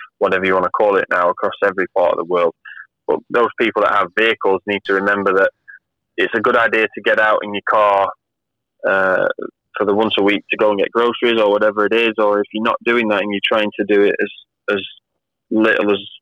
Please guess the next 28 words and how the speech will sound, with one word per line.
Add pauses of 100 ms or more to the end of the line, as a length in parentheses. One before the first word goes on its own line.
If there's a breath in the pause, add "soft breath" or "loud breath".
(140)
as (100)
possible, (500)
and
you're
leaving
the
car
for
more
than (120)
two
weeks, (120)
especially
in, (180)
in, (120)
in
a
country
like
ours
where
it's
getting
very,
very
hot
now, (580)
that's